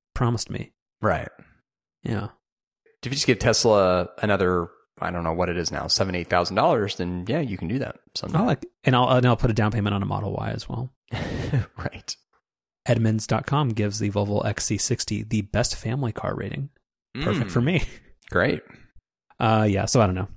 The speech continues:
Speaker 1: That, that, that was it. It was, it was just a hypothetical of, is, uh, a supercharger-based lifestyle feasible?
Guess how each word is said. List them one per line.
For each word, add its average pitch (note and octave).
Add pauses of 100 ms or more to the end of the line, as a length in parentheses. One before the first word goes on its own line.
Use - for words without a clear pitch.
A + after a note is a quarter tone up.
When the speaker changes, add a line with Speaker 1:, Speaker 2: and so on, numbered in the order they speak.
Speaker 1:
That, C3
that, D3+
that E3+
was A2+
it. G2
It B2+
was, C3
it D#3+
was C3+
just D3
a B2
hypothetical A#2+
of, G#2 (120)
is, B2
uh, G#2+
a -
supercharger-based G2
lifestyle G2+
feasible? C#3+